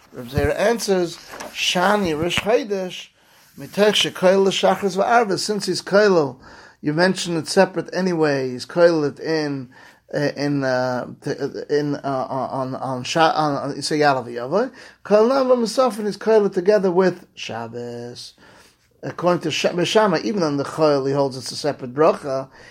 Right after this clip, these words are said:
Here he's Koil it, since it's Koil Shachris and Ma'ariv, but other Yom Tovim that has another bracha by Ma'ariv and Shachris, when it comes on the weekdays, that's where Beis Shammai argues whether you need another bracha by itself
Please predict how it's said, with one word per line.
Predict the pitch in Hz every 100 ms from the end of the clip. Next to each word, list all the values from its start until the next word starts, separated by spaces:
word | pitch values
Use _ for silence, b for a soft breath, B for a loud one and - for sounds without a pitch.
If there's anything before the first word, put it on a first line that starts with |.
| B -
Here | 214 233
he's | 196
Koil | - 214 240 220 208 196
it, | - _ b b b
since | - 196 190
it's | -
Koil | 202 190
Shachris | - 190 180 165
and | 180 196
Ma'ariv, | 214 165
but | 139 -
other | 247 262
Yom | 214 180
Tovim | 185 170 151
that | 143
has | 175 170
another | 156 160 196 185
bracha | 160 190 180 147 - B B B _
by | 147 143
Ma'ariv | 156 170 175
and | 165
Shachris, | - 233 220 185 175 - - 139
when | 135
it |
comes | 170 175 185
on | 190
the |
weekdays, | 214 285 220 208 175
that's | 214 226
where | 214
Beis | 190
Shammai | 208 190 185
argues | 175 180 175 156
whether | 165 156
you | 160
need | 180 180
another | 151 160 160 151
bracha | 160 151
by | 147
itself | 127 147 139 139